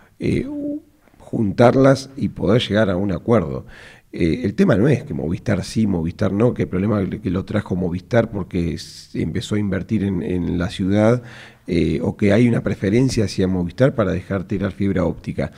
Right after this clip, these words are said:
El problema es llegar a un acuerdo entre la cooperativa, que son las dueñas del, del poste,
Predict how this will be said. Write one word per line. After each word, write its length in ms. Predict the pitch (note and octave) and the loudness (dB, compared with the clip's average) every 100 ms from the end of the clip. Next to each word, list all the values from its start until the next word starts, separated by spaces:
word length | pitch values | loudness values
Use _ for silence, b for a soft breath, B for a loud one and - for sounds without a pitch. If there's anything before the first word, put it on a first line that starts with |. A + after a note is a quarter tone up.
| B B B _ | B B B _
El 160 | A#3 | -2
problema 340 | - - D3+ C3 | 2 2 4 4
es 280 | D3+ - - - - - - | 4 2 -10 -16 -20 -18 -2
llegar 200 | F#2 C#3+ | 2 4
a 40 | |
un 60 | D3 | 2
acuerdo 320 | A#2 G2 F2 | 2 0 0
entre 180 | F2 F2+ | -2 -2
la 120 | F2 | -2
cooperativa, 500 | F2 F2+ F2+ D#3+ A#2 | -2 -2 2 2 2
que 140 | - | 0
son 180 | - F#2 | -4 -4
las 140 | D#2+ G2+ | -2 0
dueñas 240 | A2 G2 | 2 2
del, 240 | E2 D#2+ | 0 -2
del 140 | - D#2+ | -4 -6
poste, 460 | - G2 - D3 | -4 -4 -2 -2